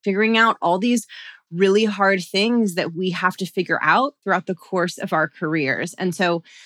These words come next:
that's why I started this show. And in twenty twenty-one, I made this show my full-time job,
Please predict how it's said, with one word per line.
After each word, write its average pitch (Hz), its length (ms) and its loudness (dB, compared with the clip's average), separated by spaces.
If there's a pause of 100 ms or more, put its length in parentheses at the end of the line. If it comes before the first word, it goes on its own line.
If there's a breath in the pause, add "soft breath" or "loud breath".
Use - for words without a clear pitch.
(220 loud breath)
that's 240 240 2
why 269 160 2
I 247 80 4
started 196 360 2
this 180 180 -2
show. 165 560 2 (220 loud breath)
And 185 280 2
in 190 140 0
twenty 202 360 2
twenty-one, 220 920 0 (120)
I 180 260 4
made 175 320 0
this 180 220 -2
show 220 420 4
my 190 160 2
full-time 165 580 -4
job, 240 520 2